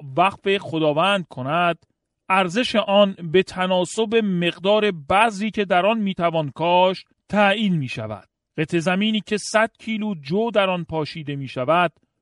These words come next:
پنجاه مثقال نقره ارزش دارد. اگر شخصی در سال یوبیل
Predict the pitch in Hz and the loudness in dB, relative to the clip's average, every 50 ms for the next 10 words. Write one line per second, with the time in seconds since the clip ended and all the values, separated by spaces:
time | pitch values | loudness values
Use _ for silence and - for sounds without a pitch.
0 | _ - - 190 202 190 180 170 156 226 233 233 220 190 170 180 185 190 175 - | _ -10 -6 -4 -2 -2 -2 -2 2 4 6 6 6 4 2 -2 -4 -4 -4 -4
1 | - 196 202 202 196 170 165 165 165 160 147 - 160 170 175 185 185 190 190 - | 0 4 4 6 4 4 0 -2 -2 -2 -2 -2 -2 0 2 2 2 0 -2 -4
2 | _ _ _ _ _ - 180 175 170 151 135 160 160 147 - - 127 113 107 95 | _ _ _ _ _ -2 0 0 0 0 0 -2 -2 -2 -4 -6 -6 -6 -6 -8
3 | 87 82 _ _ _ _ _ _ _ _ _ _ _ _ _ _ _ - 131 151 | -12 -18 _ _ _ _ _ _ _ _ _ _ _ _ _ _ _ -6 -4 -2
4 | 160 156 - 190 185 180 - - 208 202 190 196 190 185 170 - - 202 196 190 | -2 0 2 2 0 0 0 -2 -4 0 2 2 2 2 0 -2 2 4 6 6
5 | 190 190 190 185 170 - _ _ _ _ _ 156 147 160 190 185 160 165 220 214 | 6 4 2 2 0 -2 _ _ _ _ _ -6 -2 0 0 0 2 2 2 2
6 | 190 156 131 117 | 2 0 -2 -6